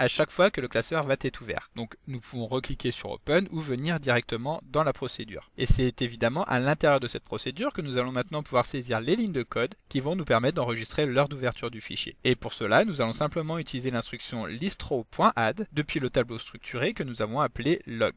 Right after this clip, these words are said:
Donc ici, je vais vous montrer rapidement comment intervenir sur une nouvelle ligne du tableau structuré, mais sachez que si cela vous paraît obscur, ne vous en faites pas, nous reviendrons très bientôt sur la gestion des tableaux structurés depuis V B A dans un prochain tutoriel.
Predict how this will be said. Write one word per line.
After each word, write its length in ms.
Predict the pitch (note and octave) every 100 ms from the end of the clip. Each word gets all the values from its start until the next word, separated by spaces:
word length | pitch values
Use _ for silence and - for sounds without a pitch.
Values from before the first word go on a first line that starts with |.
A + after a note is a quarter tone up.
| -
Donc 120 | B2+
ici, 200 | D#3+ A3+
je 60 | F#3+
vais 60 |
vous 100 | C#3+
montrer 360 | C#3 C#3 - D#3+
rapidement 480 | C#3+ - D3+ D#3 D#3
comment 340 | B2+ B2 -
intervenir 640 | C#3+ D#3+ C#3+ D3 D3+ D3
sur 180 | - A2+
une 140 | A2+
nouvelle 260 | C3+ E3 C#3+
ligne 160 | C#3 B2
du 100 | A2
tableau 340 | A2+ A2+ A#2
structuré, 640 | - G#2+ - - B2 E3+ A#3
mais 100 | C3
sachez 340 | E3 D#3 F3+
que 160 | - C3+
si 160 | - D#3+
cela 240 | D#3 D3+
vous 120 | C#3+
paraît 260 | B2+ A#2 A2+
obscur, 460 | A#2+ - - G3
ne 180 | G3+ F#3
vous 180 | F#3+ D#3+
en 60 | C3+
faites 180 | B2+
pas, 180 | - F3
nous 100 | F3+
reviendrons 420 | C3+ B2 B2 A#2
très 200 | A2+ -
bientôt 340 | F3+ D3+ - F#3+
sur 160 | -
la 120 | B2 A#2
gestion 260 | A#2 A#2+
des 100 | A2+
tableaux 280 | - A2+ B2
structurés 560 | - - - A#2+ D#3+ F#3+
depuis 420 | C3+ - C3+ B2
V 220 | A2+ F3+
B 180 | D3+ A2
A 160 | A2+ -
dans 200 | B2+ C#3
un 60 | C3
prochain 320 | - A#2+ D3
tutoriel. 460 | - C#3+ B2 A2